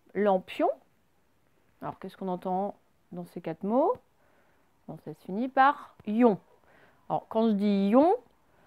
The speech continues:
voilà, vous sentez bien ce ye qui vient avant le on, ye, yon, d'accord ?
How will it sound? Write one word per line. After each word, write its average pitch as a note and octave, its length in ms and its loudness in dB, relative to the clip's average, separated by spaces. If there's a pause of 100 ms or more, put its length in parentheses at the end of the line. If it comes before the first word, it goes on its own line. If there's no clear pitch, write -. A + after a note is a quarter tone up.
(140)
voilà, G3+ 240 6
vous F3+ 120 0
sentez G#3+ 340 0
bien C4+ 380 2
ce B3 60 0
ye G#3+ 520 4
qui G#3 140 -10
vient G#3 240 0
avant G3+ 220 2
le G#3+ 180 0
on, G#3 200 0
ye, F3 440 4 (280)
yon, G3+ 380 6 (340)
d'accord ? A3 420 4